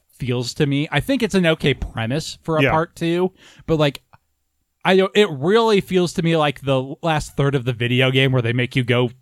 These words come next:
Speaker 1: to all the other places to find a thing.
Speaker 2: Yeah.
Speaker 1: And not in a good way.
Speaker 2: Mm-hmm. I have My Hero at eleven.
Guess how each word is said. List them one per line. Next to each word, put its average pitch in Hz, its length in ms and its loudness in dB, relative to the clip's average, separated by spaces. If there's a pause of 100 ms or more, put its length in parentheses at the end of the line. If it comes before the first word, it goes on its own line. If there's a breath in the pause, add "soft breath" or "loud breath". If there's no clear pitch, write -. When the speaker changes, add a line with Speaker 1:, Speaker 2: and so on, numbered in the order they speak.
Speaker 1:
to 143 100 0
all 123 140 2
the 123 120 0
other 120 140 0
places 117 460 -6
to - 80 -18
find 117 260 -4
a 123 60 -2
thing. 117 360 -6 (600)
Speaker 2:
Yeah. 147 180 0
Speaker 1:
And 147 100 -2
not 143 180 0
in 123 100 -8
a 139 60 -4
good 123 200 -6
way. 139 320 -6 (220)
Speaker 2:
Mm-hmm. 131 240 -4 (580)
I 156 80 2
have 151 80 4
My 131 140 0
Hero 120 200 -2
at 101 60 -8
eleven. 101 420 -8